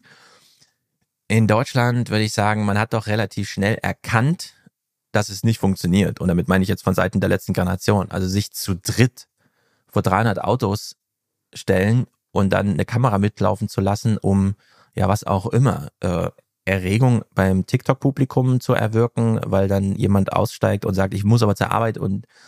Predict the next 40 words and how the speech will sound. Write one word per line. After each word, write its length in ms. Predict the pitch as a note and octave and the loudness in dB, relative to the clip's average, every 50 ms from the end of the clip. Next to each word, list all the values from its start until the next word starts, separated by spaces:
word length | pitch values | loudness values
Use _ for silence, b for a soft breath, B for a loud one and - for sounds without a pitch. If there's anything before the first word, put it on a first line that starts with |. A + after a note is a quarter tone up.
| b b b | b b b
jemanden 300 | - G#2 G#2 G#2 - G2+ | 0 0 0 0 0 -2
eine 200 | - F#2+ G2+ G2+ | 0 2 2 2
runterhaut. 600 | F#2 G2 B2 - C3 A#2+ B2 A#2+ B2 C3+ - - - _ _ _ _ _ _ _ _ _ _ _ _ _ - | 2 2 2 2 2 2 2 2 0 -2 -4 -10 -20 _ _ _ _ _ _ _ _ _ _ _ _ _ -6
Also 220 | - G2+ G2+ F#2+ | -4 -2 0 2
darin 320 | F2+ G2 G2 F#2+ G2 G2 F#2 | 2 2 2 2 2 2 2
sehe 140 | F#2 G2 | 4 2
ich 80 | F#2+ G2+ | 2 2
überhaupt 220 | G2 G2 G2+ - | 2 2 2 2
gar 120 | - G#2 - | 0 0 0
keinen 160 | - G2+ G3+ | 0 0 0
konstruktiven 640 | - A#2 A2+ - - - - - - C3 A#2 A#2+ G#2+ B A2 B B B | 0 -2 -2 -2 -6 -12 -6 -2 0 0 2 0 0 B -6 B B B
<laughs> 240 | B B B B _ | B B B B _
Protestweg 760 | - - G#2 G2+ - C3 A#2+ - - - G2+ G2+ G#2+ A2 - | 0 0 0 2 2 0 0 0 -2 -4 -2 -2 -2 0 0
irgendwie. 400 | G#2 G#2 G#2 G#2+ G#2 G#2+ G#2 - | 0 0 0 0 0 0 0 0
Entweder 280 | - G#2 A2+ C#3+ C3+ A#2+ | 0 0 2 2 2 2
man 160 | A2 G2 G2+ | 2 0 -2
schafft 400 | - - - B2 E3 - - - | -2 -2 -2 -2 -2 -2 -4 -2
es, 340 | D#3+ F#3+ G#3+ - - - - _ _ _ _ _ _ _ _ _ _ _ _ | -2 0 0 -2 -6 -12 -20 _ _ _ _ _ _ _ _ _ _ _ _
dreihundert 340 | - G2+ G#2+ B2+ C3+ B2 | -2 0 0 2 2 2
Leute 220 | A#2 A2+ B2 B2 A#2 | 2 2 0 0 -2
zu 120 | - A#2 | -2 -2
mobilisieren 580 | A2+ A2+ A2 A2+ G#2+ G#2 F#2+ F#2+ G#2 B2+ D3 D#3 | 0 0 2 2 2 0 2 2 2 2 4 2
und 160 | - G#2+ G2+ | 2 0 0
dann 160 | G#2+ G#2+ G2+ | 0 0 0
eine 280 | - - G2 A2+ C3+ C3+ | 0 0 0 2 2 0
Straße 440 | - - - - F#2 A2+ A#2+ B2+ A2 | 0 -2 -4 -2 -2 0 0 0 0
mal 160 | G2+ G2 F#2+ | -2 -2 -2
prominent 640 | - - A2 A2+ G#2 G2 G2 A2 B2 B2+ - - - | -2 -2 0 2 2 4 4 2 2 0 -2 -6 -12
so, 380 | - G#2+ G#2+ F#2+ G2+ A#2 B2+ B2+ | -14 -4 0 2 2 2 2 2
dass 160 | G#2 G#2 - | 0 -2 -2
dann 140 | - G2+ - | -2 -4 -4
auch 120 | - - | -4 -2
alle 200 | F#2 G2 A#2+ A#2 | 0 0 2 2
sehen, 260 | G#2+ A2 A#2 A#2 A#2 - | 2 2 0 0 0 0
„Ah 120 | G2+ A2+ | 0 0
ja, 60 | A#2 | 0
die 100 | G#2 G2+ | 0 0
sind 120 | G2+ G#2 A2+ | 2 2 2
nicht 140 | A2+ A2 | 2 2
alleine.“ 420 | G2 F#2 F#2 A#2 A#2+ A2 G#2+ C3+ | 2 0 2 2 2 2 0 0